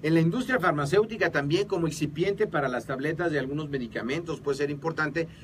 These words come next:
porque la cantidad de lactosa que preguntabas hace rato, cuando es una proteína al ochenta por ciento, la cantidad de lactosa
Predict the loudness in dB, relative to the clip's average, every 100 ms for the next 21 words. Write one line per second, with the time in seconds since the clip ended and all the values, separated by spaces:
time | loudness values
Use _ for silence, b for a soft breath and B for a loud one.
0 | B 4 6 6 6 4 2 2 4 6
1 | 4 2 0 -2 -2 -4 -8 -2 -2 -2
2 | -2 0 0 0 -4 -4 -2 -2 -2 -2
3 | -4 -2 0 0 -2 -4 -4 -4 -6 -6
4 | -2 -2 -2 -2 0 0 -2 0 2